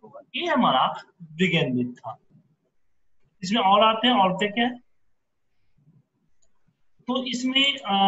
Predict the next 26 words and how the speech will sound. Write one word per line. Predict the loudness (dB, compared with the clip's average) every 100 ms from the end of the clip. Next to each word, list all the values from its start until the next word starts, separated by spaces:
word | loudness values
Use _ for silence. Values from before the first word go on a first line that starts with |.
| 4 2 -2 -14 _ _ -2
टेक्स्ट | 0 0 -4 -4
था, | -4 -4 -10 _ -2
टेक्स्ट | -2 -2 -4
में | -2 -2 -2
हम | -2 -2 2
बात | 2 2 -4
करते | -10 -4 0
हैं |
आगे | 0 -2 -8 -16 _ _ _ _ -20 -2
ब्लैंक। | 2 2 0 -6 -12 -4
date | 0 4 4
offering | 4 2 2
वही | 4 4
है |
जो | 4
आपने | 4 2 2
बाहर | 2 2 2
पढ़ा | 0 2 2
था, | 2 -2 -6 _ _ _
इसमें | -6 -4
कोई | -4
चेंज | -4 -4 -4
नहीं | -2 -2
है। | -2 -8 _ _ _ _ _ _ _
ब्लैंक, | -4 0 0 -4 -14 _ _
सिर्फ | -8 -6